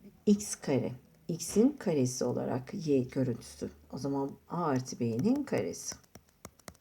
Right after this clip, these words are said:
F a yani a kare.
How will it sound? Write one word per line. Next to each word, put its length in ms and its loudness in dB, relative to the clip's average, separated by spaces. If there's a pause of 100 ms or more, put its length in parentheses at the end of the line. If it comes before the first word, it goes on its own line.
(360)
F 300 0
a 340 -2 (840)
yani 440 0
a 160 -4
kare. 160 -8